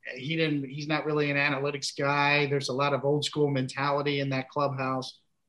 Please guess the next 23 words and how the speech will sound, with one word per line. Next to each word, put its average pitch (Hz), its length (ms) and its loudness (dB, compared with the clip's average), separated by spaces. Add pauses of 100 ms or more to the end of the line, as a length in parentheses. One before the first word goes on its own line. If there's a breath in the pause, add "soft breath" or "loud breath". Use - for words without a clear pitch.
(340)
Snitker, 151 520 0
the 139 100 2
manager, 156 760 4
certainly 165 380 0
as 139 120 2
old 151 200 4
school 156 240 2
as 139 120 2
they 139 120 4
come, 160 460 2
forty 151 260 0
years 151 380 2
in, 143 260 -2 (100)
you 143 200 -8
know, 123 140 -2
a - 20 -6
lifer 151 540 2
in 143 100 -2
baseball, 147 680 2
a 135 40 0
minor 143 300 0
league 139 220 -4
level. 139 520 0